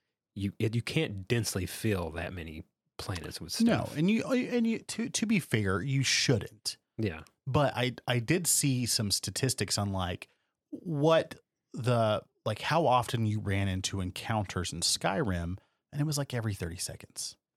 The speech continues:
Speaker 1: Yeah.
Speaker 2: right? That there would be
Speaker 1: Yes.
Speaker 2: something
Speaker 1: Oh, yeah.
Speaker 2: that would, that, like, whether it's a saber tooth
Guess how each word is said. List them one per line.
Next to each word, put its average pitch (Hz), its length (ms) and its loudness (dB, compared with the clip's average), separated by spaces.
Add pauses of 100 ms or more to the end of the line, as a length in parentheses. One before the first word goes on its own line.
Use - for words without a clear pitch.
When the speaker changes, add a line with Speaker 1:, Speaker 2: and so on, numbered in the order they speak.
(120)
Speaker 1:
Yeah. 107 80 8
Speaker 2:
right? 101 160 -4
That 107 140 0
there 107 100 2
would 113 140 6
be 104 60 2
Speaker 1:
Yes. 101 100 0
Speaker 2:
something 131 340 2
Speaker 1:
Oh, 131 160 6
yeah. 113 160 2 (140)
Speaker 2:
that 110 100 2
would, 107 180 0
that, - 260 -2
like, 95 300 -4 (300)
whether 104 180 0
it's 120 140 2
a 135 40 4
saber 120 360 4
tooth - 380 -2